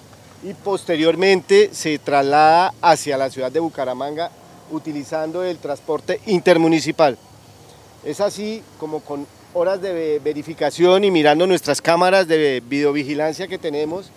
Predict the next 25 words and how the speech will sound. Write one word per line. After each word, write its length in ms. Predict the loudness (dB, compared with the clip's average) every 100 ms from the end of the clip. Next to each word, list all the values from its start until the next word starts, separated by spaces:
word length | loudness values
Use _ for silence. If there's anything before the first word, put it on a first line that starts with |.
| -20 -20 -6
logramos 440 | -4 -2 -2 -4
identificar 560 | -6 -8 -8 -8 -4 -2
que 140 | -2
esta 220 | -2 0 0
señora 400 | 2 4 4 4
se 120 | 2
baja 260 | 2 0
con 180 | -4 -6
el 100 | -4
niño 320 | -2 -2 -4 -8 -16 -16 -4
en 140 | 0
el 120 | 2
Parque 380 | 4 2 2 2
del 140 | 4
Agua 300 | 4 4 0
aquí 160 | -2 -2
en 80 | -4
Bucaramanga 680 | -2 0 2 2 0 -2 -8 -16 -18 -18 -8
e 80 | -2
inmediatamente 920 | 0 0 0 -2 -2 -4 -6 -4 -6 -6
nuestros 360 | -12 -12 -14
investigadores 840 | -10 -10 -12 -10 -6 -6 -4 -6 -6
del 760 | -8 -8 -8 -8 -10 -10 -10 -6
Gaula 340 | -6 -4 -8 -10 -14 -14 -14 -16 -16 -14
y 340 | -6 -4 -4